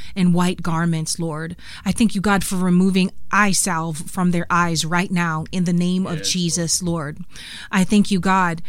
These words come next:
Speaker 1: that they don't grow weary in well-doing, Lord. I just thank you, God, that you are receiving all who are weary and heavy laden, Lord. I just thank you, God, that your arms are open,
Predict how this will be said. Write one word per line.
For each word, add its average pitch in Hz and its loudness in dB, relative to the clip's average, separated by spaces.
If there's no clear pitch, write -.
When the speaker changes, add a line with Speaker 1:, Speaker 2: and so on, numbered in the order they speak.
Speaker 1:
that 175 -6
they 196 2
don't 202 2
grow 180 0
weary 165 -2
in 165 0
well-doing, 170 -2
Lord. 156 -8
I 190 0
just 185 0
thank 196 2
you, 185 0
God, 180 4
that 180 -4
you 196 4
are 185 0
receiving 185 2
all 190 0
who 185 -2
are 185 -2
weary 175 0
and 175 0
heavy 185 -2
laden, 175 0
Lord. 160 -6
I 202 0
just - 2
thank 208 4
you, 202 2
God, 185 2
that - -6
your 190 0
arms 185 0
are 170 -4
open, 180 -2